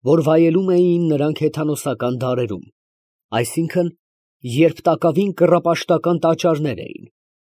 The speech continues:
իսկ հետո քրիստոնեական եկեղեցիների փոխվելով, պահպանեցին իրենց վաղեմի կալվածքները։ Բացի դրանցից, Տրթատը յուր պետության մեջ ընդհանուր օրենք հրատարակեց, որ ագարակ տեղերում, փոքր գյուղերում,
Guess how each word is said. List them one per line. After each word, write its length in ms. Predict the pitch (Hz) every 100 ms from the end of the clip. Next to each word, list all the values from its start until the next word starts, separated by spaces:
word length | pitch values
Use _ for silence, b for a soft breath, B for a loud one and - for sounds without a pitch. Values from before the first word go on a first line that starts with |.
| _ _ _ _ 156
իսկ 240 | 147 -
հետո 180 | 156 170
քրիստոնեական 800 | - 175 - 170 165 165 170 165
եկեղեցիների 840 | 135 117 135 131 127 143 131 127
փոխվելով, 580 | 113 101 - 110 180 - _ _ _ -
պահպանեցին 680 | 135 170 165 160 - 196 190 -
իրենց 360 | 175 180 -
վաղեմի 460 | 131 139 131 131 127
կալվածքները։ 800 | 123 117 113 107 - 90 - - _ _ _ _ _ _ _ _ _ _ 113
Բացի 300 | 120 - 131
դրանցից, 560 | 120 123 - 185 - - _ _ _ -
Տրթատը 400 | 147 - 196 202
յուր 240 | 139 185 -
պետության 540 | 175 160 160 170 147
մեջ 220 | 151 160 -
ընդհանուր 540 | - 170 170 156 165 175 -
օրենք 380 | 165 170 139 110
հրատարակեց, 720 | 95 107 95 90 - - - - _ _ _ _ _ -
որ 160 | 131
ագարակ 440 | 139 151 160 196 -
տեղերում, 480 | 196 151 127 117 151 - _ _ _ -
փոքր 300 | - 165 120
գյուղերում, 480 | 139 120 120 -